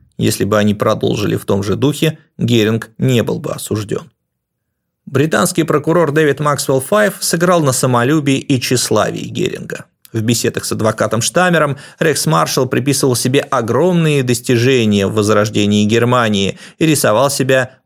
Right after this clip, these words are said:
очень влиятельным политиком. Английский обвинитель резко поставил вопрос, как же вышло, что столь облечённый властью человек, которого фюрер в конце концов провозгласил своим преемником, не знал о многочисленных преступлениях нацистского режима,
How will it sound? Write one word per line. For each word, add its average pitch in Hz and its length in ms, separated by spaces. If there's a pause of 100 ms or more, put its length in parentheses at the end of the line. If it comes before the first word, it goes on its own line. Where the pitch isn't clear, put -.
очень 113 460
влиятельным - 600
политиком. - 680 (300)
Английский 131 580
обвинитель 190 720 (360)
резко 151 420
поставил 131 520
вопрос, 143 540
как 104 240
же 113 160
вышло, - 540 (180)
что - 240
столь 117 260
облечённый 107 560
властью 101 400
человек, 117 500
которого 101 360
фюрер 117 360
в - 100
конце 117 300
концов 113 400
провозгласил 110 640
своим 104 360
преемником, 165 640 (220)
не 208 180
знал 185 440
о 117 40
многочисленных 107 720
преступлениях 117 720
нацистского 110 540
режима, 120 580